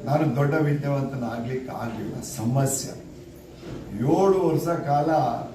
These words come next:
ನಮ್ಮ ಸಂತೆ ಬಾಚೇಳಿ ಹೋಗ್ಲಿ ಡ್ರೈ ಬೆಲ್ಟ್ ಆಗೋಗಿತ್ತು.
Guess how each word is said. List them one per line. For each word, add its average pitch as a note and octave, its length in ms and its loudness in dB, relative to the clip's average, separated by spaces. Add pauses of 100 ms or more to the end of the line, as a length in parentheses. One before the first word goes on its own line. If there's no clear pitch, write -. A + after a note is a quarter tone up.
(360)
ನಮ್ಮ C3+ 200 -2
ಸಂತೆ C3+ 520 -2
ಬಾಚೇಳಿ C3 440 0
ಹೋಗ್ಲಿ A#2+ 320 -2
ಡ್ರೈ D3 540 -2
ಬೆಲ್ಟ್ B2+ 320 0
ಆಗೋಗಿತ್ತು. - 460 -8